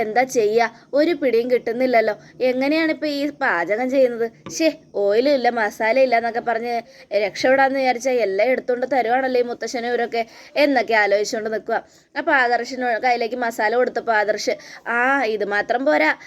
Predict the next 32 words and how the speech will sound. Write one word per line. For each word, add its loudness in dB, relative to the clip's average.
പെപ്പർ -2
പൊടി 4
കൂടെ 4
വേണം." 2
അത് 0
കേട്ടതും, -2
"ഓ, 4
ഇനി 4
അതും 4
കൂടെ 6
വേണോ? 2
നീ -6
അല്ലേടാ 4
എന്നോട് -2
പറഞ്ഞത് -2
മസാല -2
മതിയെന്ന്?" 0
"ആ, 2
അച്ഛ, -8
ആ, 4
മുത്തശ്ശ, -4
മസാല -4
എന്ന് 2
പറഞ്ഞാ 2
വെറും 4
മസാലയല്ല, 0
മസാലകളിൽ 2
ഇഷ്ടം 0
പോലെ 6
ഉണ്ട്. 0
അതുകൊണ്ടാ 0
ഞാൻ -2